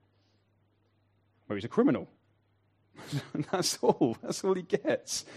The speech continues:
He's a criminal. <laughs> So we've handed him over to you. It's, it's a rather evasive answer, isn't it? And most likely because they know Pilate just won't care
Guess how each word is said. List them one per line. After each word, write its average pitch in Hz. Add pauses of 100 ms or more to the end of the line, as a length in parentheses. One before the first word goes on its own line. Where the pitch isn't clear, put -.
(280)
He's 320
a 370
criminal. 381
<laughs> 120
So -
we've 220
handed 220
him 208
over 208
to 208
you. 214 (400)
It's, 190
it's 190
a 196
rather 196
evasive 185
answer, 190
isn't 190
it? 95 (520)
And 170 (400)
most 196
likely 202
because 160
they 170
know 190
Pilate 185
just -
won't 165 (180)
care 139